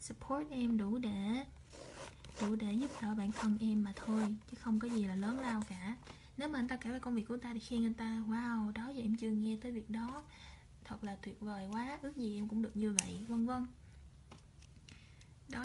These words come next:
là cách mà bạn trở thành cô gái biết nhận hơn. Khi mà anh ta cho cái gì, khi anh ta mở cửa xe, cứ để cho anh ta mở. Khi anh ta trả tiền thì cứ cảm ơn và vui vẻ. Còn ngược lại, cô gái này nghĩ đó là lợi dụng, đó là mình trở, tỏ ra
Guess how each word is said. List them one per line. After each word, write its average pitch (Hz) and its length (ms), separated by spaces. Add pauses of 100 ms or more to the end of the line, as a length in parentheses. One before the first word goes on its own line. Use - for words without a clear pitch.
là 254 180
cách 285 220
mà 254 240
bạn 202 500
trở 208 180
thành 208 200
cô 214 120
gái 226 480
biết 285 240
nhận 196 320
hơn. 214 340
Khi 226 120
mà 202 100
anh 196 100
ta 220 140
cho 220 260
cái 240 140
gì, 214 180
khi 233 80
anh 233 120
ta 233 80
mở 214 300
cửa 247 120
xe, 247 360
cứ 269 120
để 233 200
cho 247 40
anh 247 60
ta 240 120
mở. 214 280 (260)
Khi - 140
anh 233 40
ta 247 100 (100)
trả 233 220
tiền 214 240 (380)
thì 208 100
cứ 269 200
cảm 294 220
ơn 254 300 (540)
và 208 260
vui 247 200
vẻ. 214 320 (560)
Còn 240 120
ngược 226 160
lại, 226 100
cô 240 120
gái 262 200
này 294 120
nghĩ 226 240
đó 277 140
là 285 100
lợi 214 260
dụng, 202 240 (120)
đó 285 160
là 294 160
mình 196 220
trở, 202 100 (160)
tỏ 214 140
ra 240 120